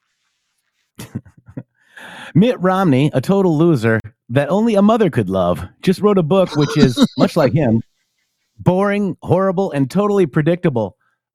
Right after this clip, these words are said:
Speaker 1: I am very
Speaker 2: <laughs>
Speaker 1: proud to be in, <laughs> be the one who forced his left-leaning rhino out of poli-, politics. He wanted to run so badly, but knew he couldn't win in the great state of Utah without my endorsement and support. So he quit.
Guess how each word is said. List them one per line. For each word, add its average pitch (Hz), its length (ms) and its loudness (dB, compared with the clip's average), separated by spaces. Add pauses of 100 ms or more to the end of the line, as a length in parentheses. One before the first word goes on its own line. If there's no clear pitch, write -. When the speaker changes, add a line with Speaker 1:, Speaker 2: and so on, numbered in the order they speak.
(100)
Speaker 1:
I 180 120 0
am 208 200 2
very 226 220 2
Speaker 2:
<laughs> 175 40 -8
Speaker 1:
proud 247 440 0
to 208 60 -2
be 214 180 0
in, 190 380 -2 (240)
<laughs> 180 260 -4
be 220 100 4
the 208 140 4
one 196 360 2
who 185 200 2
forced 196 400 -2
his 165 180 0
left-leaning 180 680 2
rhino 156 520 2
out 165 200 0
of 147 80 -4
poli-, 160 420 -2
politics. 151 540 -2 (360)
He 190 120 2
wanted 226 320 2
to 208 80 2
run 202 240 0
so 226 540 2
badly, 147 560 0 (240)
but 165 160 0
knew 196 180 4
he 226 100 0
couldn't 208 360 -2
win 151 360 2 (140)
in 151 180 2
the 147 80 2
great 151 320 -2
state 160 280 -2
of 156 100 0
Utah 135 480 0
without 143 360 -2
my 135 180 0
endorsement 123 520 0
and 123 80 -4
support. 147 460 -4
So 160 140 -2
he 185 80 0
quit. 202 260 -2